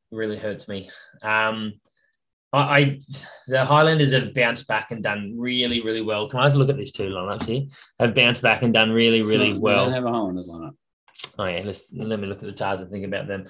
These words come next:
Speaker 1: Um, I really can't see the TARS doing it with these changes. Um, but again, I mean, I've backed my heart silly, silly times in, in this podcast, and I'm gonna do it one more time.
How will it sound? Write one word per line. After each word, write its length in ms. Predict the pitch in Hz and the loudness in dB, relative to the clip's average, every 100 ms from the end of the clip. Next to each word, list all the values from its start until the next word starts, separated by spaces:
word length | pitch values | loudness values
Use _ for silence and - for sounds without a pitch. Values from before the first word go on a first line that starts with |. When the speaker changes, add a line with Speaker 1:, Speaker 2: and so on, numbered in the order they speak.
| - - - | -18 -20 -6
Speaker 1:
Um, 640 | - 151 147 143 135 135 - _ - - - - - - _ _ _ _ _ _ _ _ | 2 6 6 6 4 2 -8 _ -16 -14 -12 -14 -18 -20 _ _ _ _ _ _ _ _
I 80 | 123 | -10
really 540 | 117 127 135 151 139 - - _ | -6 0 4 4 2 -4 -18 _
can't 500 | - - 120 113 110 | -18 -4 0 0 -2
see 340 | - - - 110 | -6 -12 -6 -6
the 120 | 104 | -6
TARS 520 | - 110 101 98 95 _ _ _ | -4 -2 -2 -4 -8 _ _ _
doing 280 | - 113 113 | -8 -6 -6
it 120 | 107 | -8
with 100 | 92 | -10
these 220 | 95 101 - | -10 -10 -6
changes. 580 | 101 104 117 175 - _ _ _ _ _ _ _ _ _ _ _ | -6 -4 -4 -4 -8 _ _ _ _ _ _ _ _ _ _ _
Um, 500 | 104 101 95 92 95 - | -4 -2 -2 -4 -8 -4
but 160 | 113 107 | 0 0
again, 300 | 107 117 113 | 2 0 0
I 40 | |
mean, 420 | 107 107 104 104 - | -2 -4 -4 -6 -8
I've 160 | 101 | -4
backed 200 | 113 113 | -4 -4
my 100 | 107 | -6
heart 340 | 95 104 101 - _ _ | -4 -2 -2 -4 _ _
silly, 520 | - 117 110 104 98 _ _ _ - | -10 -6 -4 -6 -10 _ _ _ -18
silly 380 | - 135 123 | -6 -4 -2
times 540 | 117 117 110 107 104 120 | -2 -2 0 -2 -6 -8
in, 280 | 110 110 110 | -8 -8 -12
in 120 | 113 | -10
this 160 | 107 | -10
podcast, 520 | - 107 - 123 151 139 | -6 -6 -2 0 2 0
and 80 | |
I'm 100 | 117 | -4
gonna 180 | 110 107 | -6 -6
do 100 | 104 107 | -4 -4
it 60 | |
one 160 | 110 107 | -6 -8
more 160 | 104 | -8
time. 360 | 104 107 104 98 | -6 -6 -6 -10